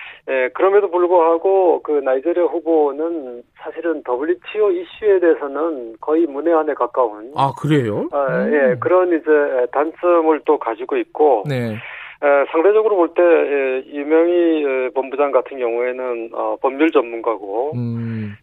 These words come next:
Speaker 1: 그다음에 이제 통상 협상을 한 경험이, 에,
Speaker 2: 음.
Speaker 1: 굉장히 많고 이러기 때문에 통상적인 측면에서 볼, 볼, 볼 때는
Speaker 2: 네.
Speaker 1: 유명희 후보가 나이지리아 후보에 비해 갖고 절대 뒤지지 않는다, 이렇게
Speaker 2: 음.
Speaker 1: 말할 수 있겠습니다.
Speaker 2: 아, 참, 근데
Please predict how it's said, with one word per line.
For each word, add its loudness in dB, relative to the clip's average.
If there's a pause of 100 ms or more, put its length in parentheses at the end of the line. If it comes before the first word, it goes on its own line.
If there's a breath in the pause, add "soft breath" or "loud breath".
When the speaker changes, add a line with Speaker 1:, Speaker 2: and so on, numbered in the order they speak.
Speaker 1:
그다음에 0
이제 -6
통상 -2
협상을 2
한 -4
경험이, 0
에, -6 (100)
Speaker 2:
음. -6
Speaker 1:
굉장히 0
많고 0
이러기 -2
때문에 -2 (720 loud breath)
통상적인 0
측면에서 -2
볼, 0
볼, -8 (100)
볼 -6
때는 -2
Speaker 2:
네. -4 (280 loud breath)
Speaker 1:
유명희 0
후보가 2
나이지리아 0
후보에 0
비해 0
갖고 0
절대 -8
뒤지지 -8
않는다, -2
이렇게 -4
Speaker 2:
음. 0
Speaker 1:
말할 0
수 -8
있겠습니다. -12 (220 loud breath)
Speaker 2:
아, 0
참, 0
근데 2